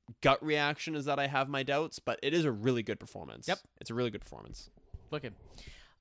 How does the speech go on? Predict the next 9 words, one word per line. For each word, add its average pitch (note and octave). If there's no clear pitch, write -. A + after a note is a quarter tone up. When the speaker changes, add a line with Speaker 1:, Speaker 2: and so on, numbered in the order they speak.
Speaker 2:
Uh, E3+
yeah, F3
I'm F#3
a F#3
big E3
fan. C#3+
Uh, B2
he's F3+
like A3+